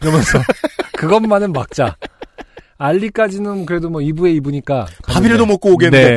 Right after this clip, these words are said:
Speaker 1: 네.
Speaker 2: 밥만 먹고 날른 거죠, 지금
Speaker 1: 요파 씨는
Speaker 2: 분위기상.
Speaker 1: 밥을 안 준다더라. <laughs>
Speaker 2: 새싹 땅콩차 하나 준대더라.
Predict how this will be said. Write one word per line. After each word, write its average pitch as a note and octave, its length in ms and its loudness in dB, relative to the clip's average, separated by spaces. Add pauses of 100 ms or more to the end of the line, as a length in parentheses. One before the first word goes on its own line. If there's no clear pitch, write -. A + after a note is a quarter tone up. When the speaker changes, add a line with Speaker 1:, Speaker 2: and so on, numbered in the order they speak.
Speaker 1:
네. G#2 60 -4
Speaker 2:
밥만 A3 320 2
먹고 C4 200 0
날른 F#3+ 300 4
거죠, F#3+ 180 4
지금 D#3 180 2
Speaker 1:
요파 E3 140 2
씨는 D3+ 140 0
Speaker 2:
분위기상. C3+ 100 0
Speaker 1:
밥을 C#3 240 0
안 A#2 120 -2
준다더라. A2+ 480 -6 (680)
<laughs> - 680 -20
Speaker 2:
새싹 - 360 -2
땅콩차 A3 440 -2
하나 F#3+ 100 2
준대더라. E3 480 0